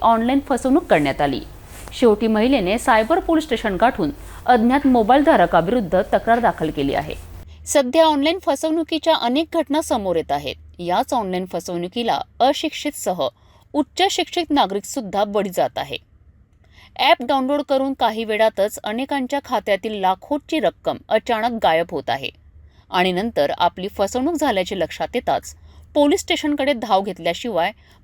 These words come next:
पर्याय राहत नाही. अशीच ऑनलाइन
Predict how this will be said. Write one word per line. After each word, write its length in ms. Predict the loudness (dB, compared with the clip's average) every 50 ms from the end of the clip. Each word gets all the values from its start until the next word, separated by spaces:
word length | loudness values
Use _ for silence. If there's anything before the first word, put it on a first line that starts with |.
| _ _
पर्याय 300 | 4 4 6 4 4 2
राहत 280 | 2 0 -2 -4 -6 -8
नाही. 260 | -12 -12 -12 -14 -16 -18 _ _ _ _ _ _ _ _ _ _ _ _ _ _ -20 -6 0
अशीच 340 | 0 2 2 2 -2 0 0
ऑनलाइन 340 | 0 0 2 2 0 0